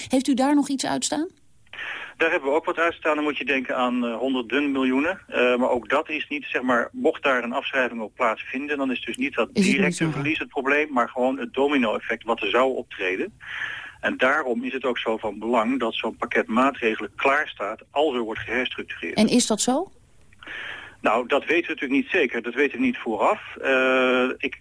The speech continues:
Speaker 2: mag aannemen dat ze daar mee doende zijn in Brussel. Eh, om de dingen die ik net, eh, opnoemde klaar te zetten. Want dan is het,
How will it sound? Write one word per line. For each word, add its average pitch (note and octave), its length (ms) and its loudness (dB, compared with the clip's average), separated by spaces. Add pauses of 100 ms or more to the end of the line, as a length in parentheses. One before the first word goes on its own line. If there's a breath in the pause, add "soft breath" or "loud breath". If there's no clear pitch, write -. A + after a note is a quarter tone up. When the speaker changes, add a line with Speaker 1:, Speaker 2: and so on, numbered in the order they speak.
(100)
Speaker 2:
mag C3 280 0
aannemen C#3 400 2
dat B2 120 0
ze - 120 -8
daar A2 360 2
mee C#3+ 220 -10
doende D3+ 280 -2
zijn C#3+ 340 0
in C3 80 0
Brussel. D3+ 460 -2 (600 loud breath)
Eh, B2+ 360 4
om D3 320 0
de C#3+ 120 0
dingen B2+ 260 -2
die B2 140 -4
ik A#2 100 -8
net, C3 160 -2 (120)
eh, A#2+ 100 0 (320)
opnoemde A#2+ 560 0
klaar B2 260 2
te - 160 -16
zetten. E3 380 -6
Want A#2 220 -4 (100)
dan C#3+ 320 2 (100)
is B2+ 200 -4
het, C3 160 -6